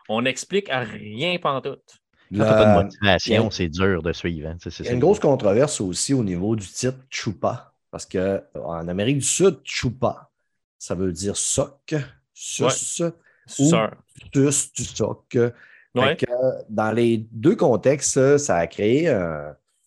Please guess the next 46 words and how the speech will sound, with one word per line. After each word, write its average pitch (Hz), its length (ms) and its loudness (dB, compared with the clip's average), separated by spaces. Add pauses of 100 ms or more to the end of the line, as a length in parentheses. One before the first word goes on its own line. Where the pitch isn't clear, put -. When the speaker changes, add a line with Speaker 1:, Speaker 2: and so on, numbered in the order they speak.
(180)
Speaker 3:
une 101 80 -8
genre 117 160 4
de 110 80 2
controverse 98 560 0
en 104 80 0
Amérique 90 240 -2
du 87 80 -10
Sud, - 160 0
parce - 200 -4
que 113 120 0
le 107 160 4
film 156 240 2
s'appelle 123 480 2
Tu - 100 -10
suces - 800 -2 (240)
ou 135 180 0
Tu 135 140 -6
socs. - 380 -2
Les, 120 160 2
dans 120 220 2
les 127 200 6
deux, 156 220 6
c'est 131 500 2 (160)
t'es 139 160 4
mauvais 139 580 4 (480)
ou 202 300 6
c'est 160 180 0
sexuel. 107 800 2 (400)
Ça - 140 -6
fait - 20 -4
que - 60 2
ça 123 100 4
a 127 40 4
Speaker 1:
Ouais. 123 80 8
Speaker 3:
créé 135 160 2
une 185 140 0
controverse 120 540 2
sur 143 440 4
le 107 100 4
fait 143 220 0
qu'ils 120 240 2
ont 104 140 2
très, 151 180 2
très 131 200 2
mal 120 200 2
choisi 110 680 0